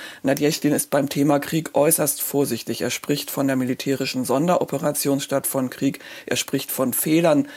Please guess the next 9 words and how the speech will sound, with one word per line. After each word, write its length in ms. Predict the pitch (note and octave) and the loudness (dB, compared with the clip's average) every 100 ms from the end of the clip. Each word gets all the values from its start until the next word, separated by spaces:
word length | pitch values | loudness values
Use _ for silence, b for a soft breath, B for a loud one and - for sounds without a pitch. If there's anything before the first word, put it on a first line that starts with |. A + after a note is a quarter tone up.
| B | B
statt 260 | - - C#3 | -4 -2 -2
Kriegsverbrechen 800 | - F#3 - E3+ D#3 C#3 D3 D#3 | 0 0 0 0 2 0 0 -4
zu 120 | D3 | -2
benennen. 520 | C3+ C3 C3 C#3 C3 B B B | -2 0 2 2 2 B B B
Und 160 | C#3+ - | -2 0
er 140 | C3+ | 0
warnt 280 | C#3 D3 D#3+ | 2 2 2
vor 240 | C#3+ - | 0 2
allem, 400 | C3+ E3+ F3+ D#3+ | 2 2 2 0